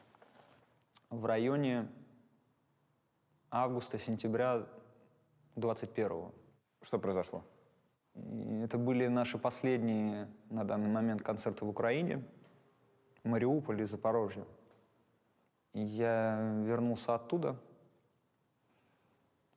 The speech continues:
Speaker 1: Сентябрь, дети только пошли в школу опять. И я стою на кухне, ко мне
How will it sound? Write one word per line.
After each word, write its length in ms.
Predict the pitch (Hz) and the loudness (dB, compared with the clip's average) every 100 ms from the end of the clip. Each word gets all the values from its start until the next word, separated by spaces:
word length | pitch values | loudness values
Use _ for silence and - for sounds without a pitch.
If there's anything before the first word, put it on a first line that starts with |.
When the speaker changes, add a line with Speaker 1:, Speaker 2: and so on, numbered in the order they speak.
| _ | _
Speaker 1:
Сентябрь, 500 | - 110 110 151 120 | -6 -4 2 2 2
дети 220 | 107 127 | 0 -2
только 240 | 113 113 107 | 0 -4 -2
пошли 320 | 113 113 117 | -4 -2 -6
в 80 | - | -8
школу 320 | - 156 165 | -2 -2 0
опять. 340 | 110 117 110 - - - _ _ _ _ _ _ _ - _ - _ _ _ _ _ | 0 -2 -6 -6 -20 -20 _ _ _ _ _ _ _ -20 _ -20 _ _ _ _ _
И 80 | 113 | 0
я 100 | 131 | 0
стою 240 | 135 143 127 | 2 0 2
на 100 | 123 | 2
кухне, 400 | 190 - 113 - - - - _ _ _ _ _ _ _ _ _ - | 0 0 -4 -4 -12 -20 -20 _ _ _ _ _ _ _ _ _ -16
ко 140 | - 117 | -2 0
мне 420 | 131 127 123 | 2 2 2